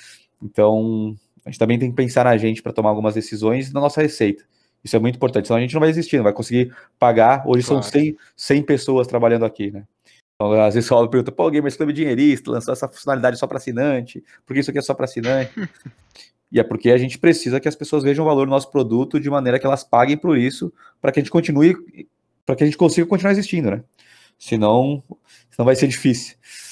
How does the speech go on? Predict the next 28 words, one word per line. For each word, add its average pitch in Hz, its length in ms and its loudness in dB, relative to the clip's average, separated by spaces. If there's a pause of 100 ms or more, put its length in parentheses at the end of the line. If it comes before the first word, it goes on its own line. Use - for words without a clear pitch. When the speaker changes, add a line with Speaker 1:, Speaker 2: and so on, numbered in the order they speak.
(100)
Speaker 2:
Perfeito. 110 380 0
Speaker 1:
É, 110 540 6 (180)
e, 117 960 0
e 104 80 2
hoje 113 140 4
a - 20 4
gente 127 180 -4
vive 135 160 -2
um 156 60 -2
mundo 120 220 -4
onde 139 80 -6
a 147 40 -8
gente 139 80 -14
tá 143 120 2
investindo, 156 420 -6
a 101 60 -4
gente 92 100 -12
não 110 80 -12
tá 117 80 0
lucrando, 110 360 -4
a - 20 -10
gente 95 100 -20
tá 107 80 0
investindo, 123 480 -4
acreditando 123 400 -6
no 135 80 -6
mercado, 139 460 0 (440)
né? 120 160 -8